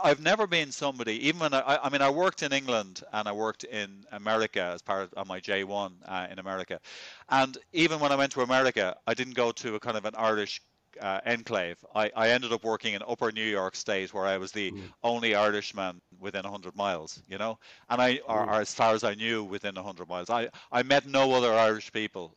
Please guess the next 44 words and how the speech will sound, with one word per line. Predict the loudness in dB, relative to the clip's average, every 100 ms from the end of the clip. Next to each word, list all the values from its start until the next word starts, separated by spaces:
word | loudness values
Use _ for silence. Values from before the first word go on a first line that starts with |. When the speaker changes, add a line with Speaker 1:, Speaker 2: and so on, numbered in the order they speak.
| -12
Speaker 1:
when | -8
I | -6
was | -6 -10 -6
working | -4 -4 -6 -10 _ _
in, | -6 -6 -6 -12 -20 _ -20 _ _ _
in | -10
the | -8
States. | -4 -2 -2 -4 -10 -4
And | -2 -4 -10 -20 -4
most | 2 2 4
people | 4 4 4
went | 2 2
to | -2
places | 0 0 -2
like | -2
Martha's | 2 2 0 -4
Vineyard | -2 -2 0 2 2 0
or | -4
Cape | -4 -4 -2
Cod, | 0 2 2 0 -2
or, | -6 -6
you | -6
know, | -4
you | 0
heard | 2 4
all | 2
of | 0 -4
those | -4 -4 -4
places | -2 -2 -6 -12 -16 -10 2
where | 4
they | 4
were | 2
surrounded | 0 4 6 4 2
by | 2
other | 2 0 0
Irish. | 2 0 -2 -10 -16 -20 _ 0
I | 0
was | 0
hugely | -2 -2 -2 -4
attracted | -2 0 0 -2 -12
to | -10 -8
the | -6 -6 -6 -4
idea | -4 -2 0 0
of | -4 -6 -4 -4 -6 -12